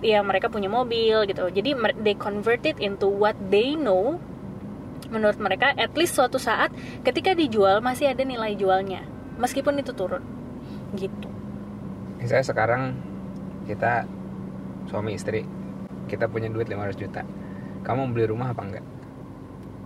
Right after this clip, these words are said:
Speaker 1: Mau? Emang kenapa?
Speaker 2: Lima ratus juta mau dibeliin rumah?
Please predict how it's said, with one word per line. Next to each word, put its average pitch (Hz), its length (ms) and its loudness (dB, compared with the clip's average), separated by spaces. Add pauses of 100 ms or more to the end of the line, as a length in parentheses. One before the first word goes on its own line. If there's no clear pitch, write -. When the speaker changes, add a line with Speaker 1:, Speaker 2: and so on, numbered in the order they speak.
(680)
Speaker 1:
Mau? 214 320 2 (3750)
Emang 359 160 2
kenapa? 214 300 4 (840)
Speaker 2:
Lima 190 240 4
ratus 185 160 2
juta 214 240 4
mau 254 80 4
dibeliin 240 240 4
rumah? 262 320 2